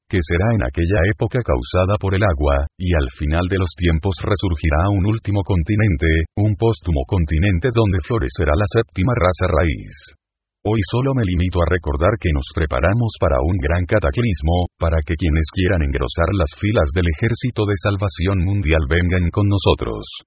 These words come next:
Aquellos que nos sigan serán sacados de la zona de peligro en el momento preciso, adecuado, indicado por la gran ley. Aquellos que no nos sigan, esos que no acepten las enseñanzas,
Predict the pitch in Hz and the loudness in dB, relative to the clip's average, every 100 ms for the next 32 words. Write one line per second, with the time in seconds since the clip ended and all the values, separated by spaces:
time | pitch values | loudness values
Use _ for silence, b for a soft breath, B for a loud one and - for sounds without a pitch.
0 | _ _ _ _ - 80 92 95 113 - | _ _ _ _ -6 -2 0 0 0 0
1 | 92 95 - - 117 95 92 90 85 78 | 0 0 -2 -2 -2 0 0 0 2 2
2 | 87 85 85 98 101 113 - 82 64 - | 2 0 0 2 0 -2 0 0 0 0
3 | 117 120 101 71 71 71 90 87 87 82 | 0 0 -2 -2 0 0 0 0 2 2
4 | 78 101 120 107 76 113 101 98 82 - | 2 2 2 2 2 0 -2 -2 -4 0
5 | 90 98 - 80 92 104 101 78 73 73 | 0 0 -2 -2 -2 0 2 2 2 -2
6 | - 98 87 76 87 90 92 98 87 78 | -2 -2 0 0 0 0 0 0 0 2
7 | 76 92 92 90 - - - _ _ _ | 2 2 2 0 -4 -14 -20 _ _ _
8 | _ _ _ _ - 82 92 101 113 - | _ _ _ _ -6 -2 0 0 0 0
9 | 87 95 117 110 - 117 82 78 82 82 | 0 2 0 -2 -2 -2 2 2 2 0
10 | - 107 117 139 - 95 87 107 80 113 | -2 -4 -2 -4 -2 0 2 2 0 0
11 | - 98 98 92 107 95 82 78 113 95 | -2 -2 0 0 0 -2 0 2 2 2
12 | 73 87 | 2 0